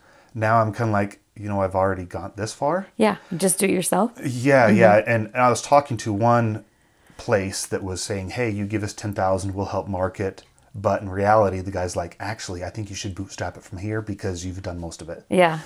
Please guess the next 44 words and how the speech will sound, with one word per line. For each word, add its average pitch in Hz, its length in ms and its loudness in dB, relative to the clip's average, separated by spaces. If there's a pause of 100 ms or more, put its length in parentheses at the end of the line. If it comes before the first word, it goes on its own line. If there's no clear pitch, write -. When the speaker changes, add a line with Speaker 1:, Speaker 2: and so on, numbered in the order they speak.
Speaker 2:
yeah. - 200 -2 (120)
Speaker 1:
So 107 420 4
Speaker 2:
We're 190 120 2
not 175 140 2
gonna 180 160 -2
help 170 200 -6
you 180 80 -4
much. - 220 -6
Speaker 1:
<laughs> 160 180 4
Yeah, 131 300 4
yeah. 143 60 0
Speaker 2:
Mm-hmm. 185 320 2 (380)
Speaker 1:
So, 107 520 4
um, 107 640 2
Speaker 2:
Well, 208 120 6
good 262 160 6
for 208 140 2
you, 208 280 8
'cause - 180 -2
Speaker 1:
yeah, - 60 4
Speaker 2:
that's 247 220 4
a 247 60 8
Speaker 1:
who 160 100 6
Speaker 2:
huge 151 120 8
Speaker 1:
knows? - 80 -2
Speaker 2:
thing. 202 300 2
I 165 40 4
mean, 170 240 2 (360)
to 214 100 0
be, 190 260 4
to - 140 -4
have 214 160 8
a 226 40 0
full-time 208 460 2
gig 185 280 6
and 160 160 4
to - 80 -6
do 202 120 2
your 196 160 4
job 175 380 6
and 165 140 2
then 170 120 2
to 190 120 -4
do 180 300 4